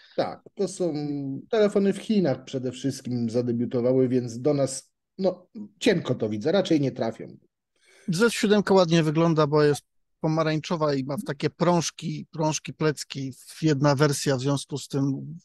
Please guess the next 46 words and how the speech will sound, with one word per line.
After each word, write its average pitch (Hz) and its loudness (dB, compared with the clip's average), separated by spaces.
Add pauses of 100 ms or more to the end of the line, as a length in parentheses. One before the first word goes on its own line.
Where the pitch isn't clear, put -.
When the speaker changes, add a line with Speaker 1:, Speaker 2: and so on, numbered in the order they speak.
(160)
Speaker 2:
to 294 4
ładnie 143 4
Speaker 1:
Mhm. - 2
Speaker 2:
wygląda. 131 -4
Jest 214 6
poza 180 6
tym 147 -2
czarna 165 2
i 151 2
błękitna 143 -2
jeszcze. 165 -2 (560)
I - 2
to 185 6
Speaker 1:
Mhm. 311 8
Speaker 2:
jest - 2
taki 285 0
dobry 277 0
średniak 233 -2
chyba, 139 -4
nie? 208 -2 (720)
Speaker 1:
Tak, 311 6
to 311 6
jest 285 4
fajny 262 6
średniak. 247 2
Oba 240 6
modele 214 6
w - -10
tych - -6
trzech 220 -2
kolorach 190 2
występują 185 -2
i 196 -8
w 175 -8
zasadzie, 196 0
tak 180 -6
jak 180 -6
patrzę 185 -2
na 175 2
rendery, 165 2
to 170 -4
ciężko 180 -4
je 151 0
od 143 -4
siebie 160 -4
odróżnić. 165 -2